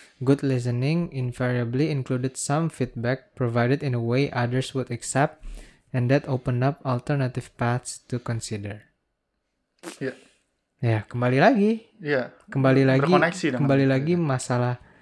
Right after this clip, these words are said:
Speaker 1: masalah interactions kan.
Speaker 2: Iya.
Speaker 1: Dalam hal ini interactionsnya adalah ketika pendengar itu menyampaikan
Speaker 2: Feed-,
Speaker 1: usulan,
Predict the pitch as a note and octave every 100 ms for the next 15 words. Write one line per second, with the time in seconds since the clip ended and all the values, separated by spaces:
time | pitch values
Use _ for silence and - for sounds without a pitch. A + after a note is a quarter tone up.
0 | _ _ _ B2 A#2 B2 A#2 A#2 A#2 A#2
1 | A#2+ - B2 B2+ B2 A#2 - - B2+ A2
2 | - A2 A#2+ - - B2 A2 - _ _
3 | A2 A2+ A2+ A#2 A2+ A#2 C#3+ D3 C3 B2
4 | A#2 - A#2 - D3+ B2+ A#2+ C#3 - -
5 | - A#2 - C3+ D3+ F3 F#3+ _ _ _
6 | _ _ _ _ _ B2 A#2+ A#2+ A#2+ A#2+
7 | A#2 D#3 D3+ B2+ A#2+ A#2+ A#2 - D3 D3
8 | - C3+ - C#3+ C#3 B2 G#2 G#2 G#2